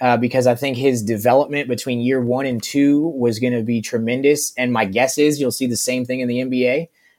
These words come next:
Um, flashes of brilliance in year one and, and really see a jump that year two. Um,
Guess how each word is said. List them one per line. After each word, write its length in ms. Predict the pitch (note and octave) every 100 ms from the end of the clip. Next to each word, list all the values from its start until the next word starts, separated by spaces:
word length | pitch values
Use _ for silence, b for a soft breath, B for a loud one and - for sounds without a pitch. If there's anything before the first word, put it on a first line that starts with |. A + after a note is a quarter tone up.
| _
Um, 380 | A2+ A#2+ A#2 A2+
flashes 640 | - C3+ C3 C#3 C#3+ C3+
of 140 | C3
brilliance 460 | A#2+ B2+ C3 C#3+ D3
in 100 | B2+
year 200 | B2 A#2+
one 300 | A2+ B2 D3+
and, 180 | B2+ A#2+
and 180 | A2+ A2+
really 220 | B2+ B2+
see 220 | A#2 B2
a 40 | A2
jump 380 | G#2 A#2 B2+
that 200 | - A2+
year 180 | A#2 A#2+
two. 380 | A2+ C3+ C#3+ F#3+ b b b b b
Um, 580 | B2 C3+ C#3 C#3 C#3 C#3